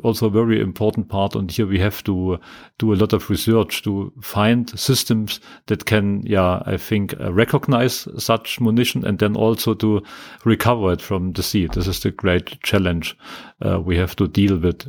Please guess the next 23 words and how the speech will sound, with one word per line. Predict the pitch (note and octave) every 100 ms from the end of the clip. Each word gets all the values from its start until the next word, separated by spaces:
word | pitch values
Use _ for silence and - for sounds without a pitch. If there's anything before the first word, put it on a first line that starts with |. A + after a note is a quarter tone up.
| D3+
uh, | G2
at | F2+ F#2
the | G2+
end. | G2 F#2 D#2+ _ - - -
And | A#2 A2 - C3+
deep | A2 C#3+
sea | -
mining, | A2+ F#2 A#2+ D3 C#3+
of | - -
course, | - D#3 A#2+ -
raw | - A2+ C#3+
materials | C3 A2 - C#3 C3 A#2 -
are | G#2
very | A2 A2 G#2
important. | F#2 G#2+ A2+ C#3 C#3+ -
We | G2+
know | G2 A2+
it, | B2+ - - - - -
and | G#2 G#2
the | G2+
European | G2+ G2+ F#2 A#2 B2
Commission, | - G#2 A2+ - A#2+ A2+ - - - _
uh, | A2 G#2+ G2+ G#2